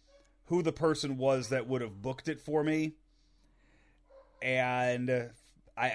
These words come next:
I cannot, uh, I can't find it right now. I can't find the list of name. I think he just told me in person who he was planning on having. Was it, <sighs> I, I, yeah, it would have been,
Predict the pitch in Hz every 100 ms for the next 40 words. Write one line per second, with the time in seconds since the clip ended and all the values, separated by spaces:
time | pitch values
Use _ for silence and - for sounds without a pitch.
0 | 123 123 - 147 127 120 120 - 120 113
1 | 117 110 117 139 117 131 113 101 101 98
2 | 95 113 - 139 127 143 139 131 127 143
3 | 143 - 135 127 131 127 131 147 147 143
4 | - 147 147 143 127 143 143 147 131 143
5 | 135 123 - 143 139 131 135 135 135 135
6 | 131 - - _ _ _ _ _ _ _
7 | _ _ - - - - - 147 143 -
8 | - - - - - - 143 127 123 -
9 | - 131 117 92 - 127 156 147 117 131
10 | 131 123